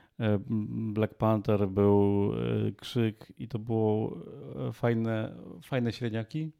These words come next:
na których, e, miło się spędzało czas i bardziej się oglądając, e, mm, te kolejne części czułem się, jakbym oglądał kolejne sezony seriali. E, mało widziałem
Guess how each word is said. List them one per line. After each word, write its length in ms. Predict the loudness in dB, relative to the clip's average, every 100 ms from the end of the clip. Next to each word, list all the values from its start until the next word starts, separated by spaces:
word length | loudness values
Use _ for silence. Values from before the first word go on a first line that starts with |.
| _ _ _ _ _ _
na 180 | -10 -8
których, 420 | -6 -4 -4 -4 -10
e, 180 | -6 -2
miło 240 | 0 0 0
się 120 | -4
spędzało 400 | -2 2 2 2
czas 320 | 0 0 -2 -6
i 40 |
bardziej 260 | -4 -2 -4
się 220 | -6 -8 -4
oglądając, 720 | -2 0 0 -2 -8 -16 -12
e, 300 | -8 -6 -6 -10 -20 _ _ _
mm, 640 | -8 -6 -4 -4 -4 -6 -8
te 220 | -4 -4
kolejne 460 | -2 0 0 0 -4
części 440 | -2 -2 -4 -12
czułem 280 | -6 0 0
się, 140 | -2 -6
jakbym 180 | -4
oglądał 320 | -2 -2 -2 -2
kolejne 300 | -4 -4 -8
sezony 540 | -8 -6 -4 -4 -6 -10 -14
seriali. 560 | -10 -4 -2 -2 -4 -8 _ -20 -20 _ _ _ -6
E, 400 | -2 -2 -2 -2
mało 320 | 0 0 0
widziałem 540 | 0 -2 0 -4 -8